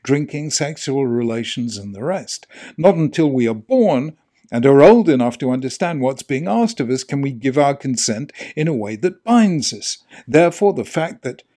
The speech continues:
the unborn generations were present at the covenant ceremony does not give us the answer we need. In essence, Arama was asking, "Why be Jewish?"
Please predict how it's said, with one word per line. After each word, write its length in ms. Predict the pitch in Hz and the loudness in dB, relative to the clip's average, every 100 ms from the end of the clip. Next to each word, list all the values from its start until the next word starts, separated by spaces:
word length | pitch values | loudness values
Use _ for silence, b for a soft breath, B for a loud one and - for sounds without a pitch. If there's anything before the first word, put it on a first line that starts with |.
| _ | _
the 160 | 110 127 | 0 4
unborn 480 | 151 156 127 127 113 | 4 2 0 0 0
generations 720 | 120 117 123 165 - 127 107 | 0 0 0 -2 -4 -6 -6
were 120 | 117 | -8
present 600 | 110 - 185 - 143 123 - | -4 2 2 2 -4 -6 -8
at 220 | 139 147 - | -6 -6 -4
the 340 | 127 117 113 _ _ | -4 -4 -8 _ _
covenant 420 | 143 143 135 123 | 2 2 2 0
ceremony 600 | - 180 226 202 139 123 | 0 2 2 2 2 0
does 300 | 123 127 110 | 0 0 0
not 360 | 127 139 160 131 | 0 0 -2 -6
give 180 | 127 131 | -6 -4
us 220 | 139 - | -4 -6
the 140 | 120 | -6
answer 400 | 110 107 101 - | -8 -8 -10 -10
we 180 | 101 104 | -10 -10
need. 540 | 104 120 117 95 _ _ _ _ _ _ _ _ _ | -10 -10 -10 -12 _ _ _ _ _ _ _ _ _
In 120 | 143 | 0
essence, 580 | 170 202 - 117 - - - _ _ - | 2 2 0 -6 -8 -12 -16 _ _ -6
Arama 460 | 123 151 190 185 | 0 2 2 0
was 180 | 156 117 | 0 0
asking, 580 | 123 110 - 117 110 - _ | -2 -2 -6 -6 -6 -8 _
"Why 460 | - 113 110 98 98 _ | -8 -6 -4 -6 -14 _
be 300 | - 101 90 _ _ - | -16 -16 -16 _ _ -6
Jewish?" 600 | 156 156 101 - - | -4 -4 -8 -10 -10